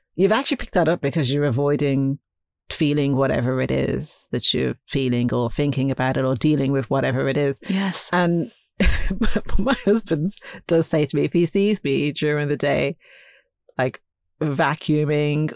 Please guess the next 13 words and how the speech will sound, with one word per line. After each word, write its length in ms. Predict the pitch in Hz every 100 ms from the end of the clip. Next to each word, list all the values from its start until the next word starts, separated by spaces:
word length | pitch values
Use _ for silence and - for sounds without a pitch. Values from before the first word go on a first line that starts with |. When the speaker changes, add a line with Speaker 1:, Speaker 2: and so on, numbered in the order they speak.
| -
Speaker 1:
or, 540 | 135 135 135 117 127 _
like, 360 | 127 135 - - _ -
surfing, 960 | - - 151 147 - 139 135 143 151 - _ _
you 100 | 135
know, 120 | 113
just 240 | 123 135 -
kind 220 | 139 139
of 80 | 113
aimlessly 480 | 151 143 143 - 135
kind 160 | 139
of 60 | 139
sitting 180 | 156
there, 100 | -